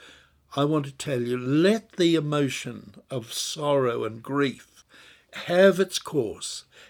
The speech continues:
and then when that dissipates, when that seems to change,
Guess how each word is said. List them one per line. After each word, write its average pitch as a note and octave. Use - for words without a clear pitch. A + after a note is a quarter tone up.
and C3+
then C#3+
when E3
that F3+
dissipates, -
when F3+
that F3
seems E3+
to C#3
change, A2+